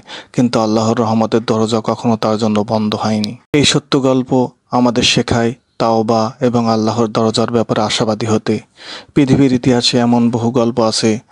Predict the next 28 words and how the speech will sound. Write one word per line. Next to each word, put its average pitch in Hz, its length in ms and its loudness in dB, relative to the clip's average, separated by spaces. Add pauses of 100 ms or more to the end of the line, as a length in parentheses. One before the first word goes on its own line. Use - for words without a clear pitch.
(160)
যা 131 240 0
মানুষকে 113 460 0
ভাবায়, 107 480 -2 (280)
কাঁদায় 107 440 -2 (580)
এবং 120 280 2
নতুন 120 300 2
করে 117 240 0
জীবন 117 360 0
গড়ার 110 280 0 (200)
অনুপ্রেরণা 110 640 0
দেয়। 101 280 -2 (540)
তবে 139 200 2
ইসলাম 139 360 2
এমন 135 260 2
একটি 127 200 0
ধর্ম, 120 460 0
যেখানে 120 380 2
একদিকে 117 400 0
রয়েছে 117 420 2
কঠোরতা 113 720 0 (420)
ও 131 100 2
ন্যায়ের 117 340 2
প্রতীক, 113 440 -2 (220)
আবার 117 280 0
অন্যদিকে 113 460 0
রয়েছে 110 360 2
অসীম 110 440 0
দয়ার 107 300 2